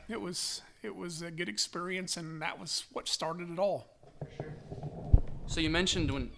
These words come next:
Speaker 2: when you were on those high school judging teams, it wasn't something you guys really, you know, tried super hard at. Was, was this college experience, were you, were you gonna do it different? Were you, were you trying to be really good, or were you just kinda, uh, just kinda being a part of the team at that point?
Speaker 1: No, I,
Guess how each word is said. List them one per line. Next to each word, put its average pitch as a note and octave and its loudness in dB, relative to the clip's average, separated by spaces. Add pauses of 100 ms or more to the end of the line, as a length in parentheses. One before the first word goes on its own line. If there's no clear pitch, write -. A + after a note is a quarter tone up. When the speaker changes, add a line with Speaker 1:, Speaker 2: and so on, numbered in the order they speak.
(100)
Speaker 2:
when C#3 0
you C#3+ 2
were C#3 2
on C3+ 2
those B2 0
high B2+ 8
school B2+ 6
judging A#2+ 4
teams, A#2 -2
it C3 0
wasn't C3+ 4
something C3 0
you B2 4
guys A#2+ 2
really, A#2 2
you B2 0
know, A2+ 0
tried A#2+ 2
super - -2
hard A#2+ 4
at. A#2 4
Was, B2 2
was C3 2
this C#3+ 4
college C#3 6
experience, C#3+ 0
were B2+ -2
you, C3 4
were B2+ 0
you C3+ 4
gonna C3+ 4
do C3+ 4
it A#2+ 0
different? C3+ 0
Were B2 -2
you, B2 -2
were B2 -4
you B2 -2
trying C3 0
to A#2 -4
be A#2+ -2
really B2+ 0
good, C3 2
or B2+ 0
were A#2 -2
you A#2 -4
just A#2 -8
kinda, A2 -4 (500)
uh, A#2+ 2
just A2+ -6 (320)
kinda B2 -4
being A#2+ -4
a - -8
part A2+ 2
of A2 0
the - -8
team A2 -6
at - -10
that - -8
point? - -8 (760)
Speaker 1:
No, F3+ 4
I, F#3+ 2